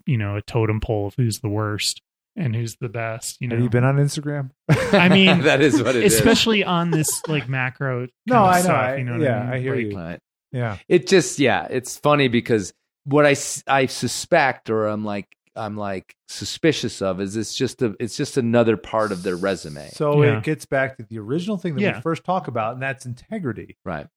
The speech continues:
Speaker 2: And so if these people just simply said, like, "Look, yeah,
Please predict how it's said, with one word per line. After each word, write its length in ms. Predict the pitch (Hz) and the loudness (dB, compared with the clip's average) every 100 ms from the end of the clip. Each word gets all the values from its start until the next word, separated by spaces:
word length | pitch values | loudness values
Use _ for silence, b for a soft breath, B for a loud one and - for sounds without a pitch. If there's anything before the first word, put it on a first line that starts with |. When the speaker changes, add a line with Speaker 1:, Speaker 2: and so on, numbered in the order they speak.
| - | -6
Speaker 2:
And 140 | 143 | -2
so 140 | 170 | 0
if 100 | 147 | 0
these 140 | 151 139 | -2 -6
people 320 | 185 175 139 | -8 -6 -6
just 240 | 117 131 - | -8 -10 -6
simply 260 | 175 151 | -6 -6
said, 280 | 123 135 120 | -6 -6 -6
like, 200 | 117 110 - | -8 -10 -8
"Look, 360 | 131 104 - _ _ _ _ _ _ _ - | -6 -6 -8 _ _ _ _ _ _ _ -6
yeah, 400 | 127 131 101 | 0 0 0